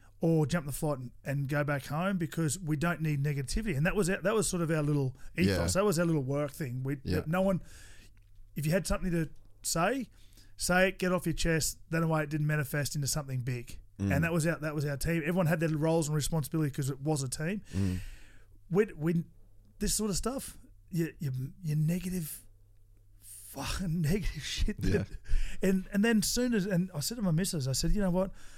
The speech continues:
Speaker 1: When I come home, let's take the T Vs off the walls and put 'em in the bin or put 'em, or turn 'em off or something."
Speaker 2: Yeah.
Speaker 1: You know.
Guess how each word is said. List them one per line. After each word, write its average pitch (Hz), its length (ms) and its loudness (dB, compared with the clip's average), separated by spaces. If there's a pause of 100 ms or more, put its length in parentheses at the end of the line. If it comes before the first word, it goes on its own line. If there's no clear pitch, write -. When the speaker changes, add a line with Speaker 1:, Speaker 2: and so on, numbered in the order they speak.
(220)
Speaker 1:
When 220 120 -2
I - 20 0
come 180 160 -2
home, 175 320 2 (120)
let's 190 140 -2
take 202 140 -2
the 165 60 -6
T 175 180 -2
Vs 151 180 0
off 139 80 -6
the 139 80 -8
walls 147 360 2
and 127 140 -2 (360)
put 180 80 0
'em 175 80 4
in 156 60 2
the 147 60 -2
bin 151 160 0
or 139 80 -2
put 165 180 -2
'em, 160 80 -2
or 165 100 -2
turn 180 200 0
'em 151 100 0
off 143 140 -4
or 147 40 -6
something." 139 380 -6
Speaker 2:
Yeah. 90 240 -2
Speaker 1:
You 180 80 -4
know. 147 140 0